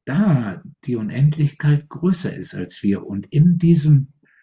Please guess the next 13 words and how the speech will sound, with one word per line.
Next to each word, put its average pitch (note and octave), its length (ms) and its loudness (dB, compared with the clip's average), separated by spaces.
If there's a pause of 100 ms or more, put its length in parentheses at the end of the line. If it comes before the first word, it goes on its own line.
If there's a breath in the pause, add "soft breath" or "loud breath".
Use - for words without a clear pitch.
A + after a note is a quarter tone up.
(340 soft breath)
dialogischen, A2+ 840 -2
darum C3+ 260 0
habe C#3+ 160 0
ich - 80 -4
vorhin C3+ 280 0
gefragt, C#3 440 -4
was A2+ 240 -10
hat D3+ 160 -2
er C3+ 140 -6
für D3 320 -8
eine, B2+ 460 -4 (640 soft breath)
für C3+ 280 -10
eine A#2+ 640 -4